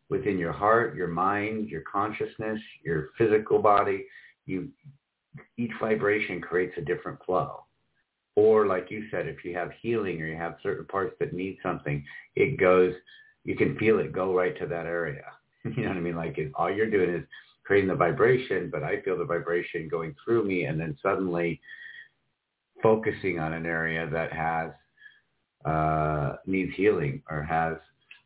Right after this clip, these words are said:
something going awry in it. And, um, yeah, it makes all the difference in the world. Um, Adam, what are some other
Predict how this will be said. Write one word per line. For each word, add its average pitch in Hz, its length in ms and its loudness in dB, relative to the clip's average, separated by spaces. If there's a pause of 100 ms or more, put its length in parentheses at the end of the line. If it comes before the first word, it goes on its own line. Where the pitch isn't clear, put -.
something 87 380 2
going 87 540 2
awry 85 340 6
in 82 220 2
it. 69 140 -6 (120)
And, 78 560 -2
um, 76 500 0 (560)
yeah, 95 220 6
it 71 60 0
makes 76 280 0
all 82 140 4
the 82 80 2
difference 85 440 2
in 78 100 -2
the 76 100 2
world. 82 360 2 (640)
Um, 73 520 6 (3750)
Adam, 104 320 4
what 101 100 2
are 98 180 0
some 95 140 -2
other 92 240 -2